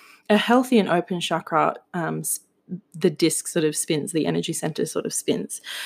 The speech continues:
So it can be blocked, it can be sort of underactive,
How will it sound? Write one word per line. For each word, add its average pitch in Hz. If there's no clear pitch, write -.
So 220
it 233
can 285
be 226
blocked, -
it 202
can 202
be 185
sort 180
of 165
underactive, 262